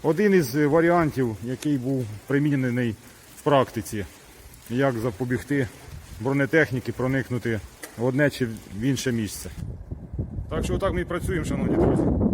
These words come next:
Ставте лайки, вподобайки, підписуйтесь обов'язково на мій канал, бо чомусь всі дивляться, багато людей дивляться, а лайків і репостів не роблять. І щось слабенько підписується.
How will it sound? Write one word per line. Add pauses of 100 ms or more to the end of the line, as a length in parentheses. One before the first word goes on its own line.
(580)
Ставте
лайки, (120)
вподобайки, (500)
підписуйтесь
обов'язково
на
мій
канал, (720)
бо
чомусь (1040)
всі (220)
дивляться, (280)
багато (260)
людей
дивляться, (640)
а
лайків (460)
і
репостів
не
роблять. (440)
І
щось
слабенько
підписується.